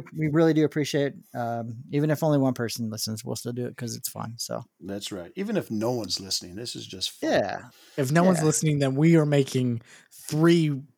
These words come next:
Speaker 3: really cool t-shirts for ourselves.
Speaker 2: <laughs> Yes.
Speaker 1: There you go.
Speaker 3: Because it's
Speaker 1: There you
Speaker 3: about
Speaker 1: go.
Speaker 3: time.
Speaker 1: So
Speaker 3: I, I wanted t-shirts so bad when we went to D twenty-three or business cards or something, because that would have been a great place to promote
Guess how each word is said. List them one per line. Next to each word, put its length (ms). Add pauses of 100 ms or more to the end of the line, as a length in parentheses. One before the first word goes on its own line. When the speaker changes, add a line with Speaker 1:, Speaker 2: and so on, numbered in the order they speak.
(500)
Speaker 3:
really 340
cool 240
t-shirts 420
for 180
ourselves. 640
Speaker 2:
<laughs> 60 (400)
Yes. 580
Speaker 1:
There 180
you 240
go. 100
Speaker 3:
Because 180
it's 100
Speaker 1:
There 80
you 40
Speaker 3:
about 180
Speaker 1:
go. 60
Speaker 3:
time. 160
Speaker 1:
So 80
Speaker 3:
I, 160 (320)
I 100
wanted 480
t-shirts 520
so 240
bad 360
when 100
we 120
went 200
to 60
D 180
twenty-three 880 (300)
or 380 (160)
business 400
cards 640
or 120
something, 720 (380)
because 220
that 180
would 120
have 100
been 140
a 80
great 420
place 400
to 400 (360)
promote 480